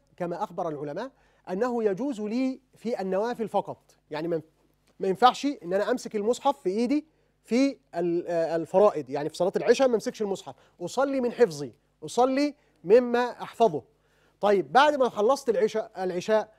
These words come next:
أنا عندي، عندي تراويح، عندي تمن ركعات، وعندي، عندي ركعات الوتر، وركعات الوتر بقى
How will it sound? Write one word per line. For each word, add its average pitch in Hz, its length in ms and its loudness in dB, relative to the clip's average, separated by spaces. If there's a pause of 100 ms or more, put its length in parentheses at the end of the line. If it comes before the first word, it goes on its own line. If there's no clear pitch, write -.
(200)
أنا 202 160 0
عندي، 220 380 0
عندي 226 220 -2
تراويح، 208 500 0 (160)
عندي 185 280 -4
تمن 196 380 -4
ركعات، 175 500 -2
وعندي، 185 460 -4
عندي 180 420 -6
ركعات 160 440 -6
الوتر، 233 420 0
وركعات 160 480 -8
الوتر 180 260 -8
بقى 180 240 -4